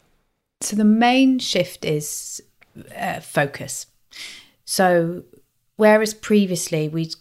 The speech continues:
sort of compromise maybe about the types of sectors we'd work with or the types of roles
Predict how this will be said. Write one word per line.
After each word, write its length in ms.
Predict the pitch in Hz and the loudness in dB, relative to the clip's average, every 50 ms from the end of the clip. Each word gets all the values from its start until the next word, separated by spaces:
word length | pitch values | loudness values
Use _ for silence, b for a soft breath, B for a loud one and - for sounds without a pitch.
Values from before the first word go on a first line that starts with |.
| _ - | _ -10
sort 160 | - - - | -10 -10 -10
of 80 | - | -10
compromise 760 | - - 185 175 165 - - 151 151 147 147 147 147 143 - | -4 -2 0 0 0 -2 -4 -4 -2 0 0 0 -2 -4 -6
maybe 300 | 151 147 143 139 143 143 | -6 -6 -6 -6 -6 -8
about 240 | 143 - 143 - - | -8 -8 -8 -10 -10
the 80 | 165 160 | -10 -12
types 400 | - - - 143 - - - 208 | -12 -10 -10 -10 -10 -10 -10 -10
of 60 | 208 | -6
sectors 500 | - - 240 - - - 165 151 - - | -4 -4 -4 -4 -6 -6 -6 -6 -6 -10
we'd 180 | 143 135 - | -14 -12 -10
work 300 | - 135 127 - - - | -10 -10 -10 -10 -12 -16
with 320 | - 139 131 127 131 127 127 | -16 -14 -12 -12 -12 -12 -12
or 140 | 131 127 127 | -14 -14 -16
the 80 | - | -16
types 440 | - - - - 160 156 156 - - | -16 -10 -6 -4 -4 -4 -4 -8 -12
of 140 | 180 - - | -12 -8 -2
roles 640 | 208 220 202 165 147 139 139 143 151 - - - | 0 2 2 2 0 -2 -6 -12 -12 -12 -12 -12